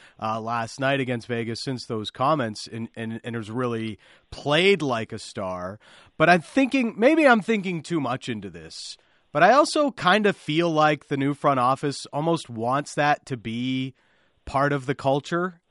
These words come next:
uh, here, maybe moving forward, that, no, there, there is no star players here, and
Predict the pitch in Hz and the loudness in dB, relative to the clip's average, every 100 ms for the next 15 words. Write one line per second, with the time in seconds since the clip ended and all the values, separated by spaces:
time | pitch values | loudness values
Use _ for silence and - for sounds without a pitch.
0 | - 143 147 - - 156 165 175 143 151 | -4 0 0 0 -2 0 2 0 0 0
1 | 165 170 180 160 156 160 160 - 160 170 | 0 2 0 2 2 2 -2 -2 0 2
2 | 175 170 143 143 139 _ _ _ _ _ | 2 2 2 2 2 _ _ _ _ _
3 | 160 160 175 139 170 185 190 175 143 - | 2 4 4 4 4 6 6 4 0 0
4 | 123 113 139 110 107 98 113 104 123 139 | -2 0 -2 -2 -2 -4 -4 -2 -2 -2
5 | 131 131 131 131 127 | -2 0 0 -2 -4